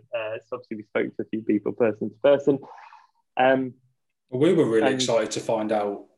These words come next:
Speaker 2: as well, because we were just happy to kind of pitch an idea, do you know what I mean? But when we, when we found out we were one of the few that got selected, yeah, we were super, super happy,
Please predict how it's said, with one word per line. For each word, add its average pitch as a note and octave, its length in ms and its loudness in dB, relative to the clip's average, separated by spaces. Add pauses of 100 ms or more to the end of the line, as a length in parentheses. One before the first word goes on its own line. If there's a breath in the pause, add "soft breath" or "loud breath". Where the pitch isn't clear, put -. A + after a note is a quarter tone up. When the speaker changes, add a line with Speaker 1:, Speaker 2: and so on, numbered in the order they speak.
(120)
Speaker 2:
as G#2+ 140 -8
well, B2+ 240 2
because B2+ 500 -6 (1000 loud breath)
we C#3+ 140 4
were B2 80 4
just - 180 -4
happy G#2 260 -4
to - 120 -10
kind F#2+ 180 -4
of F2+ 160 -6 (560)
pitch - 420 -8
an G2+ 100 -8
idea, G2+ 420 0
do A2+ 140 -4
you G#2 40 -2
know G#2 60 -8
what A2 100 -4
I G#2+ 40 -2
mean? F2+ 160 -10
But G2+ 280 -8
when A2+ 200 2
we, G2 320 -4
when A2+ 160 -4
we F#2+ 80 -6
found G2 260 -6
out F#2+ 160 -6
we G2 100 -6
were F#2+ 140 -4
one G2 180 -4
of F#2+ 80 -6
the - 100 -8
few G#2+ 220 -8
that F#2+ 100 -10
got G2 140 -8
selected, A2 460 -4
yeah, G2 220 -2
we F2+ 160 -10
were F2+ 240 -8 (140)
super, - 420 -6
super G2+ 240 -6
happy, F#2+ 540 -8